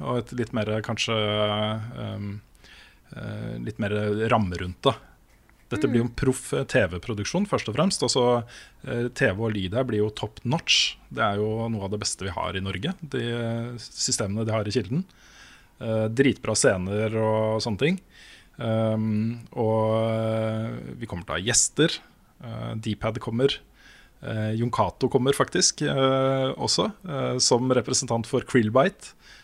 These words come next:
Speaker 1: Så vi skal ha en egen session da, hvor, eh, Jon Cato og D-pad, eh, skal, eh, snakke om sin erfaring som norske spillutviklere av liksom dritkule spill da, som har gått ut internasjonalt og sånne ting. Eh, det tror jeg kommer til å bli kjempegøy.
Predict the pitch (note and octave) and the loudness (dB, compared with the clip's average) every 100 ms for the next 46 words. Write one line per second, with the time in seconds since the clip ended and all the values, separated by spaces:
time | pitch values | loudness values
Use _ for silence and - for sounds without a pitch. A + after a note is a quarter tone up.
0 | - C#3 - C#3 C3+ G#2+ A2+ - - - | -4 0 4 6 6 4 2 4 4 4
1 | C#3 - A#2+ A2+ A#2+ A#2+ A#2 A#2 A#2 A2+ | 2 0 0 0 2 2 2 2 0 0
2 | - - - A#2+ A2+ A2 A2 A2 A2 A2 | 2 0 0 -2 -2 0 2 2 0 -2
3 | A2+ A2 G2 A2 B2+ - - B2 A2 A2 | -4 -4 -2 -2 -2 -8 -12 -10 -6 -4
4 | - A2+ A2 G#2 - - - - - - | -2 0 0 -2 -8 -20 -20 -20 -10 0
5 | - D3+ B2 A2 A#2 A2+ G#2+ F#2+ G2+ B2 | 6 6 6 4 4 4 2 2 -2 0
6 | A2 - G#2 - F2+ F2+ F#2+ G2 A2 - | -2 0 -2 -2 -2 -4 -4 -4 -6 -8
7 | - G#2 G#2 G#2+ G#2 G2+ G#2 G#2 G#2+ F2+ | 0 0 0 -2 -4 -4 -8 -6 -6 -6
8 | - F#2 F#2 F#2+ A2+ G#3+ F3 - C#3+ F3 | -4 -4 -4 -6 -8 -10 -2 4 4 4
9 | A2 A#2+ A2 G#2 G2 F#2 F#2 - F#2 - | 0 -2 -4 -4 -6 -6 -6 -6 -6 -4
10 | F#2 G2 - F#2+ F#2+ F#2+ A2+ E3+ _ - | -6 -8 -8 -6 -4 -4 -2 -4 _ -20
11 | - - - - - - G#2 A2+ A2+ A#2 | -20 -20 -20 -20 -12 -8 -2 0 2 2
12 | - G2+ G#2+ G2+ F#2+ G2 F#2 E2+ F#2+ | 0 -2 -2 -2 -2 -2 -4 -6 -8